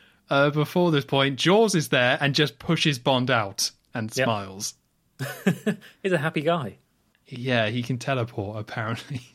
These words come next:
Speaker 1: <laughs> We talked about the supernatural element of Jaws, but they do, well, I think this is the only time they do this whole teleporting thing, but it is very kind of supernatural, the idea of this just massive person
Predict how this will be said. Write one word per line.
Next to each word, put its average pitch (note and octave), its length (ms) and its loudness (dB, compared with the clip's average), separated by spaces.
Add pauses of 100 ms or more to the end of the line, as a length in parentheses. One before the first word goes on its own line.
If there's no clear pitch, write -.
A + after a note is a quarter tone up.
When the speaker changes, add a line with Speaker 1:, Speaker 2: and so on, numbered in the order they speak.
(120)
Speaker 1:
<laughs> - 1080 -4 (1080)
We E3+ 80 4
talked B3 280 2
about E3+ 180 4
the D#3 80 -2
supernatural C#3 680 2
element A#2+ 380 0
of A2 220 -6
Jaws, B2 640 0
but B2 280 0
they C3+ 140 0
do, C#3+ 400 2 (340)
well, D#3+ 140 2
I E3 100 4
think A3 160 0
this F3 140 2
is D3+ 80 -2
the D3+ 100 4
only C#3+ 140 2
time C3+ 180 0
they B2 140 2
do A#2+ 160 -2
this A2+ 140 -2
whole A#2+ 140 -2
teleporting A#2 680 -2
thing, G2+ 300 -6
but G#2 180 -4
it A#2+ 100 -4
is A#2+ 240 -2 (200)
very A#2 380 0
kind A2 240 -6
of G#2 80 -6
supernatural, A2+ 640 -6
the G#2 100 -6
idea G#2 320 -6
of G#2 160 -10
this G#2 220 -6 (640)
just B2 240 -2 (240)
massive C3+ 800 0
person A2 680 -2